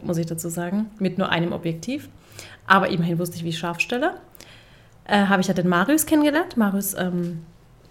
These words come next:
er ist Foodfotograf und der hat uns auch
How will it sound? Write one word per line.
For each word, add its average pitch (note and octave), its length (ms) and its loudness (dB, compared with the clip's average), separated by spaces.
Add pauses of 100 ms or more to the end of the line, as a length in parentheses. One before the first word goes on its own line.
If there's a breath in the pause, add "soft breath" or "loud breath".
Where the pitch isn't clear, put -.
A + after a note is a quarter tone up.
(500)
er G3 280 2
ist F#3+ 120 -2
Foodfotograf C#4+ 840 -2 (320 loud breath)
und G#3 140 2
der G#3+ 60 4
hat G#3 100 2
uns G#3+ 140 4
auch A3 100 4